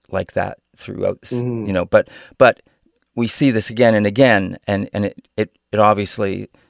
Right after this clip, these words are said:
Speaker 1: uh, and, and we hear it. We hear people talking about it. We know that it's
Speaker 2: Mm-hmm.
Speaker 1: there.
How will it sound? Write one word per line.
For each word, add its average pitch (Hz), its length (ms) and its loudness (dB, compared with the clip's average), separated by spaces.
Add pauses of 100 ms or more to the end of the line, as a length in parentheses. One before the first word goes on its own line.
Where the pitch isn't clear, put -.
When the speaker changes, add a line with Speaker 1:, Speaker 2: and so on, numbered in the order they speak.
(120)
Speaker 1:
uh, 98 220 -4
and, 110 240 2
and 135 320 4 (120)
we 117 200 -4
hear 139 260 2
it. 87 200 2
We 95 100 -6
hear 110 200 0
people 120 320 -4
talking 120 400 0
about 85 220 0
it. - 120 -10
We 98 120 -4
know 101 220 2
that 123 140 -6
it's 117 80 -12
Speaker 2:
Mm-hmm. 101 100 -8
Speaker 1:
there. 110 400 6